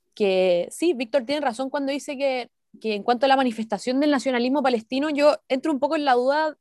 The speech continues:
de eso que había manifestaciones en los años, en los años veinte de nacionalismo palestino, porque digamos que incluso la bandera actual que tienen hoy día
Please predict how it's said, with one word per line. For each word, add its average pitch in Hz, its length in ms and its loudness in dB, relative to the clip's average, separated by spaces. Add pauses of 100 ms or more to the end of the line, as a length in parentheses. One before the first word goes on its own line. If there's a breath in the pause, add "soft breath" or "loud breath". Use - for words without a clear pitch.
(140)
de 233 160 -2
eso 277 180 -6
que 277 140 0
había 269 240 4
manifestaciones 269 720 -2
en 262 80 2
los 247 80 2
años, 254 340 0 (380)
en 208 100 -2
los 220 100 2
años 247 200 0
veinte 247 240 -2
de 277 80 2
nacionalismo 226 640 -4
palestino, 190 540 -2
porque 180 420 2 (140)
digamos 220 380 0
que 220 100 -2
incluso 220 500 0
la 180 160 0
bandera 185 320 0
actual 214 340 0
que 220 120 -2
tienen 226 240 -4
hoy 214 100 -4
día 214 420 -2